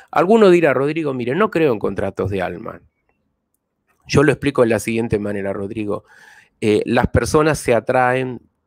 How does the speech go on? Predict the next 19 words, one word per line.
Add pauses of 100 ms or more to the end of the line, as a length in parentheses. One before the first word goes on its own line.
por,
por
vibración,
porque
vibran
en
una
banda
energética
y
se
atraen. (680)
Eh,
y,
y
de
pronto (680)
las
carencias,